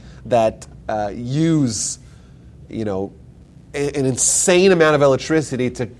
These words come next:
just keep their data going. But we all, all have that within us. Ima-,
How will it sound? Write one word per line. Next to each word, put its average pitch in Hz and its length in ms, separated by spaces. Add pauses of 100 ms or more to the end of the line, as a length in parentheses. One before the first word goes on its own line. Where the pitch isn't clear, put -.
(220)
just - 160
keep - 160
their 113 140
data 101 180
going. 92 320 (1080)
But 170 80
we 220 120
all, 226 300
all 214 200
have 196 300
that 185 140
within 165 260
us. 101 220
Ima-, 127 340